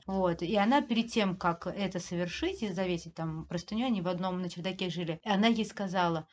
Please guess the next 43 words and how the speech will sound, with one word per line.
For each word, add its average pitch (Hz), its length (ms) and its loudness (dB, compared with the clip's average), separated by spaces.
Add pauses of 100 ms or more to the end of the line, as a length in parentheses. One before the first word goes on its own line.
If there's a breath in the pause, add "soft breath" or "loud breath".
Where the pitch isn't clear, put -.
(200 soft breath)
«Будь 208 240 2
хорошей 165 460 0
девочкой, 285 680 0
слушайся 190 600 -6
врача», 214 600 -4 (140)
и 208 160 -6
всё - 180 -6
остальное. 202 300 -4
То 175 60 -8
есть 170 100 -8
она 202 100 0
постоянно 180 640 -4
ей 180 300 2
об 160 140 -4
этом 190 300 -4
говорила, 165 440 -6
что - 180 -10
ей 165 140 -2
нужно 180 280 -2
слушаться 269 540 -6 (240 loud breath)
в - 60 -18
течение 226 520 0
всего 165 420 -2
её 190 240 0
вот 180 180 -4
этого 180 200 -6
момента 170 380 0
взросления, 208 540 0
и 190 80 -6
только 190 320 -2
в 180 60 -2
этом 175 260 -2
случае 233 380 -6
всё 180 200 -8
будет 175 200 -6
хорошо. 175 340 -8
Именно 196 320 -2
поэтому, 185 380 -2
мне 160 120 -2
кажется, 185 320 -6
она 170 140 -2
так 151 480 -2
долго, 196 560 4